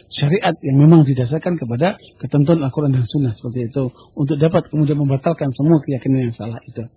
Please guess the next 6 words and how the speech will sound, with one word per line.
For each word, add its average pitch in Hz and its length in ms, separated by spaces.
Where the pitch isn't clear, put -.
Barakallahu 135 340
fikum, 175 400
makanya 139 460
kita 127 180
harus 117 160
hati-hati 131 540